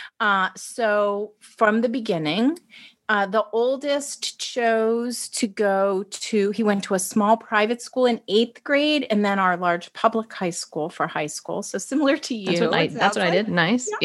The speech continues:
Speaker 2: Yep.
Speaker 1: Yeah. Uh, and the other two chose to homeschool con-, through high school.
Speaker 2: Yeah.
Speaker 1: Although I wasn't doing all the teaching, they were also taking classes at the,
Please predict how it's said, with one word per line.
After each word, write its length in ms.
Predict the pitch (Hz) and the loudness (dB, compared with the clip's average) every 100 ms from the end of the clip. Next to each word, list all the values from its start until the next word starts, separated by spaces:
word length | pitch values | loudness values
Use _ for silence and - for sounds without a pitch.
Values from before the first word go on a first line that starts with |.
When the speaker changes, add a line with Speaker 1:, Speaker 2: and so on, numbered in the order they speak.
| 220 | 2
Speaker 2:
Yep. 100 | - - | 0 0
Speaker 1:
Yeah. 160 | 254 - 302 - - - - - | 2 2 -2 -10 -8 -8 -10 -4
Uh, 220 | 269 269 - 277 | 2 2 0 -2
and 180 | 277 | 0
the 100 | 269 262 | 2 2
other 180 | 277 | 0
two 220 | 277 285 240 | 0 -2 -2
chose 680 | - 262 240 233 240 - - | 0 2 4 2 -2 -8 -10
to 380 | - 226 214 208 | -2 2 2 2
homeschool 720 | 208 190 190 - 165 117 190 _ _ | 0 -2 -4 0 0 0 -6 _ _
con-, 320 | - 196 196 180 | 2 2 2 -4
through 360 | 214 180 170 | 0 2 2
high 180 | 180 156 | 0 -2
school. 520 | 156 - 202 262 339 _ _ _ | -2 -4 2 2 2 _ _ _
Speaker 2:
Yeah. 180 | 180 202 - _ _ - - | 2 2 0 _ _ -8 -2
Speaker 1:
Although 520 | 247 247 226 226 220 | 0 2 2 0 0
I 200 | 220 240 | 0 2
wasn't 360 | 233 196 190 175 | 2 0 0 -4
doing 220 | 175 160 | -2 2
all 120 | 156 170 | 4 4
the 100 | 156 | 0
teaching, 420 | - 139 170 165 | -4 -4 -2 0
they 120 | 170 | 0
were 120 | 165 | 2
also 300 | 180 175 - | 2 0 -2
taking 340 | - 180 175 165 | -4 -4 -4 0
classes 440 | 180 165 170 165 | 2 2 0 0
at 200 | 151 | 0
the, 100 | - | 0